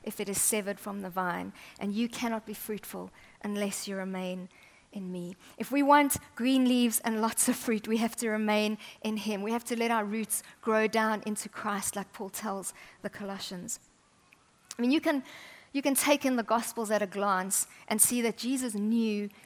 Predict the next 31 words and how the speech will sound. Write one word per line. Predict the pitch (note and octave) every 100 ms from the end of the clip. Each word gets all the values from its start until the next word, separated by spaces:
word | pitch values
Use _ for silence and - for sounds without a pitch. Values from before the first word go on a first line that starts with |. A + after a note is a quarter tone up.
| -
his | G3+
Father's | - G#3+ G3+ G3 F3+
word. | E3 F3 D#3 - - _ _ _ _ -
In | A3+
the | A3
face | C4+ B3 A#3+
of | G#3 -
doubts, | A3+ G#3 - - - -
distractions, | G#3 - A#3+ G3+ - G3 G3 - -
accusations, | G#3 G#3 G3+ G#3 - F#3
he | F#3
quoted | - G3+ F3+ - -
Scripture. | - F#3+ - F3 D#3+ -
He | -
was | A3 G3+
rooted | F#3 G3+ A#3+ - G3+ F#3 - - - -
in | F#3+
Scripture. | - - F#3 - - - - _ _ _ _ _ _ - - -
And | C4+
we | D4+
read | C#4+ C#4 A#3
that | A#3+
he | A3+
frequently, | - - C4 - A3 F#3+ F#3 - -
often, | B3+ - F3+ F3 -
regularly | G#3+ B3 A#3+ A3 G3+ F3+ E3+ - _ _ _
drew | - A3+ B3
away | A3 G#3 G#3
alone | G3+ G3+ G#3 G3 F#3 G3 - _
to | -
pray. | F#3+ - G3+ - G#3+